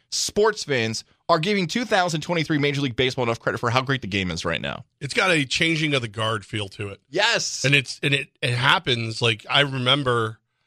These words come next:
Speaker 2: you know, I remember when you saw, like, the, the Mattinglys and the Hendersons,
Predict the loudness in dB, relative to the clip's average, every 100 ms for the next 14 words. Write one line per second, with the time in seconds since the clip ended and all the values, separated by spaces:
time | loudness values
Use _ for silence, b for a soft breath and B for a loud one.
0 | _ _ -4 0 0 0 0 0 0 0
1 | -2 -6 -2 0 2 0 -4 -6 -2 -2
2 | -2 -4 0 4 4 4 -2 -6 -6 -10
3 | -6 -2 -2 -2 -2 -2 -2 -6 -12